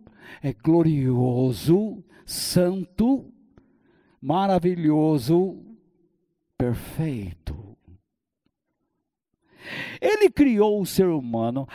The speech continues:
a sua imagem e semelhança. Ele criou você para ter características dele.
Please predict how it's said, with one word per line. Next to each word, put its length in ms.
a 120
sua 280
imagem 840
e 160
semelhança. 760
Ele 260
criou 640
você 540
para 240
ter 300
características 1300
dele. 760